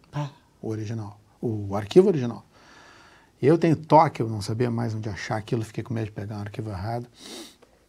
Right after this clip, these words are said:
Speaker 2: E eu tinha um de papel que eu sabia que tava valendo. Daí eu falei com um guri que trabalhava comigo, que era estagiário, tava juntando dinheiro pra viajar. Eu disse, "Quer ganhar uma grana nesse fim de semana? Digita pra mim isso aqui.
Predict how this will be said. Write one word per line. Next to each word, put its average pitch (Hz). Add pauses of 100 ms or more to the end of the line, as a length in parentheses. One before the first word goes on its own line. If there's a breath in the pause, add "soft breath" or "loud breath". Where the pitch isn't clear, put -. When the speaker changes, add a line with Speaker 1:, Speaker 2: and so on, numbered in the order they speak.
(340)
Speaker 2:
E 127
eu 127
tinha 135
um 135
de -
papel 151
que 151
eu 139
sabia 147
que 143
tava 139
valendo. 123
Daí 107
eu 110
falei 127
com -
um 113
guri 113
que 113
trabalhava 110
comigo, 117
que 117
era 107
estagiário, 104
tava 101
juntando 104
dinheiro 104
pra 104
viajar. 95 (680 loud breath)
Eu 110
disse, -
"Quer 127
ganhar 147
uma 127
grana 117
nesse 104
fim 104
de 101
semana? 110
Digita 113
pra 101
mim 101
isso -
aqui. 110